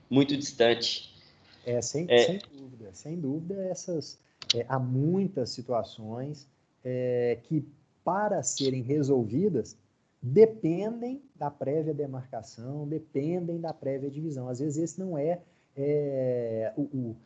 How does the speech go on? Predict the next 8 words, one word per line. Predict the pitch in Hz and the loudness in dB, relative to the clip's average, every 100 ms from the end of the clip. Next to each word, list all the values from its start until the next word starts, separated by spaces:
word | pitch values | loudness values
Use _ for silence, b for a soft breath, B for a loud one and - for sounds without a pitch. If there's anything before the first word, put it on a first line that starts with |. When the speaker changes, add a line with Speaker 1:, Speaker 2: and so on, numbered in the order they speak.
| _ - | _ -4
Speaker 2:
vamos | 127 | -4
dizer, | 120 117 123 110 - _ - | -2 4 4 4 -2 _ -6
a | |
questão | 127 156 - 220 | 0 0 0 -2
principal, | 175 156 147 - 131 | -2 -4 -4 0 0
o | |
problema | 127 180 160 214 220 | 4 4 4 2 0
principal | - 175 151 - 143 - 127 123 113 | -4 -4 -4 -4 -6 0 2 2 0